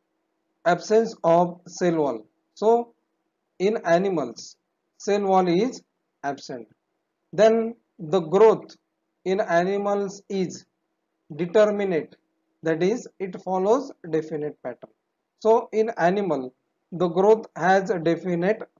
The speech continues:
pattern. So all animals show definite growth pattern. Then there are different types of organisms found on the earth,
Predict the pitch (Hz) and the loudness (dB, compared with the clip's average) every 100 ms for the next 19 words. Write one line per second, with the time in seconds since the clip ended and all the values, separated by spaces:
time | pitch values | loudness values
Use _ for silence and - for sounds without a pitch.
0 | - 139 131 - 123 104 _ _ _ _ | -10 -8 -8 -12 -16 -18 _ _ _ _
1 | _ _ _ _ _ - 214 - 196 214 | _ _ _ _ _ -10 -8 0 4 4
2 | 202 208 208 202 185 208 208 202 _ _ | 4 2 0 -2 -2 -2 -2 -4 _ _
3 | _ _ _ _ _ _ - 147 175 190 | _ _ _ _ _ _ -6 -2 -2 -2
4 | 190 196 190 156 151 151 - 120 - _ | 0 -2 -4 -2 -2 -2 -6 -12 -12 _
5 | _ _ _ _ - 185 196 196 214 214 | _ _ _ _ -6 -2 0 2 6 6
6 | 220 240 - _ _ _ _ 156 190 185 | 6 4 -14 _ _ _ _ -12 -8 -2
7 | 233 226 214 175 196 180 151 156 156 160 | -2 0 -2 -4 -6 -2 2 2 0 -2
8 | 156 135 120 113 - - _ _ _ _ | -2 -6 -12 -16 -20 -20 _ _ _ _
9 | _ _ _ _ - 175 170 147 143 131 | _ _ _ _ -2 0 0 -2 -2 -4
10 | 113 _ | -6 _